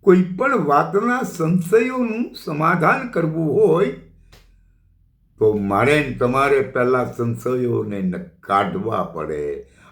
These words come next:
આપણી અંદર જો સંશયો હશે તો હું ને તમે સંશયનું સમાધાન નહીં કરી શકીએ.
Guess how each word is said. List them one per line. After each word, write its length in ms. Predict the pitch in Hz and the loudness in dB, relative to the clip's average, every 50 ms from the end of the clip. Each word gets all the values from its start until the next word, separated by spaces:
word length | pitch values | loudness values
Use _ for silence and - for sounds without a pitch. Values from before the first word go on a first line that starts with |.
| _ | _
આપણી 460 | - 147 170 170 - 190 165 147 127 123 | 2 2 2 2 0 -2 -2 -2 0 0
અંદર 380 | 117 120 131 165 208 214 185 | 0 0 2 4 4 4 4
જો 200 | 151 120 131 123 | 2 0 -2 -6
સંશયો 680 | 120 117 - 120 120 120 117 - - 117 110 104 101 92 | -6 -8 -6 -6 -4 -4 -6 -6 -8 -6 -4 -4 -4 -2
હશે 760 | 90 87 90 - - - 117 113 107 101 95 90 87 - - - _ _ _ _ _ _ _ _ _ _ _ _ _ _ _ _ _ _ _ - | -2 -4 -6 -8 -8 -6 -2 0 0 2 0 0 -2 -6 -8 -14 _ _ _ _ _ _ _ _ _ _ _ _ _ _ _ _ _ _ _ -4
તો 140 | 101 98 104 | 0 0 0
હું 480 | 120 120 110 110 110 113 117 131 151 | 0 0 -2 -2 -4 -4 -4 -2 0
ને 200 | 160 160 165 - | -2 -2 -2 -2
તમે 460 | - 147 120 120 135 151 165 160 156 | -2 -2 0 0 2 2 2 2 0
સંશયનું 880 | 151 - - - - 127 123 - - - - 175 175 180 170 160 151 147 | -2 -4 -6 -4 -2 -2 -2 -2 -4 0 0 2 2 2 0 -2 -2 -4
સમાધાન 760 | - - - 147 147 156 196 214 180 165 180 233 226 214 202 | -6 -8 -8 -4 -2 0 0 2 2 2 2 2 2 0 0
નહીં 420 | 185 170 160 160 180 220 240 - | 0 0 0 0 -2 -2 -4 -6
કરી 260 | - 160 120 117 117 | -6 -6 -6 -6 -8
શકીએ. 760 | 117 - - - 104 - - 107 95 87 95 101 101 - - - | -12 -12 -16 -18 -18 -16 -14 -12 -10 -10 -10 -10 -12 -16 -18 -20